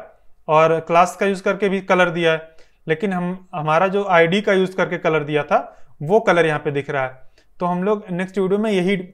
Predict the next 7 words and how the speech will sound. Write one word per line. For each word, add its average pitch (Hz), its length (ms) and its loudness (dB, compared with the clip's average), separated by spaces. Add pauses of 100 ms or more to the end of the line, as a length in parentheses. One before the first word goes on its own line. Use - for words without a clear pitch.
पूरा 170 440 -2
फुल 190 240 0
डिटेल 175 320 -2
में 190 160 -2
डिस्कस 165 320 -8
करेंगे। 165 340 -2 (580)
अ, 160 320 -2